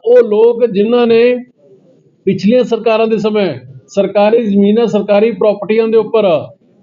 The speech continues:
ਨਜਾਇਜ਼ ਕਬਜ਼ੇ ਕਰਕੇ ਆਪਦੇ ਮਹਿਲ ਇਸ ਨਸ਼ੇ ਦੇ ਕਾਰੋਬਾਰ ਦੇ ਨਾਲ ਉਸਾਰੇ ਨੇ, ਉਹਨਾਂ ਦੇ ਉੱਪਰ ਵੀ ਕਾਰਵਾਈਆਂ ਨੇ ਜਿਹੜੀਆਂ, ਉਹ ਕੀਤੀਆਂ ਜਾ ਰਹੀਆਂ ਨੇ। ਸੋ ਮੈਂ ਜੋ ਪਹਿਲੇ ਦਿਨ ਵੀ ਕਿਹਾ ਸੀ ਔਰ ਅੱਜ ਵੀ ਕਹਿਣਾ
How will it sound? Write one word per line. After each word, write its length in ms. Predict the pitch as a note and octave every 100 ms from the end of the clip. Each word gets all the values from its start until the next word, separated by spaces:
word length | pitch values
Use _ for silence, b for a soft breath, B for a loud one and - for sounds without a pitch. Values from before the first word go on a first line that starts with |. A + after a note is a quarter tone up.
| D#3
ਨਜਾਇਜ਼ 680 | F3+ F#3+ F3 F#3 A3 A3+ G#3
ਕਬਜ਼ੇ 320 | A3+ G3+ A3
ਕਰਕੇ 480 | A#3 A#3 G#3 G#3+ A#3 G#3+
ਆਪਦੇ 680 | G3 G3 F#3+ A3+ A#3 A#3 G#3+ - _ B2+
ਮਹਿਲ 500 | C#3+ F3 F3+ A3+ A#3 -
ਇਸ 300 | G3+ A3+ A3+ A#3+ A#3+ A3
ਨਸ਼ੇ 560 | E3+ E3+ F3+ G#3 A3+
ਦੇ 400 | G#3 A3 A3+ A3+ - - G#3
ਕਾਰੋਬਾਰ 460 | G3+ G3+ G#3+ A3 G#3+
ਦੇ 140 | G#3+
ਨਾਲ 200 | G#3+ G#3
ਉਸਾਰੇ 600 | F#3 C#3+ - F#3 F#3+ G#3+
ਨੇ, 260 | A#3+ B3+ B3 - _ _
ਉਹਨਾਂ 300 | B3 C4 C4+
ਦੇ 60 | B3+
ਉੱਪਰ 240 | A#3 A3+
ਵੀ 120 | A3
ਕਾਰਵਾਈਆਂ 600 | A3 A3 G#3 G#3 G#3 G#3
ਨੇ 80 | G#3
ਜਿਹੜੀਆਂ, 220 | G3+ G#3+
ਉਹ 140 | A3+ G3
ਕੀਤੀਆਂ 320 | F#3 F#3 F3+
ਜਾ 160 | F3 F3+
ਰਹੀਆਂ 200 | A3 A#3+
ਨੇ। 160 | A#3+ A3+ - _
ਸੋ 220 | - A#3+
ਮੈਂ 240 | A#3 G#3+ C3+ C3 - _ _
ਜੋ 140 | B2 G#3 A#3+ B3 - - -
ਪਹਿਲੇ 280 | G3 A#3
ਦਿਨ 200 | A#3+ A#3+
ਵੀ 120 | A#3+ G#3
ਕਿਹਾ 280 | A3 G#3+
ਸੀ 280 | G#3+ A#3+ B3
ਔਰ 200 | A3+ G#3+ G#3 G3
ਅੱਜ 160 | F#3
ਵੀ 280 | G#3+ A#3 C4
ਕਹਿਣਾ 460 | A3 G#3+ G3 C3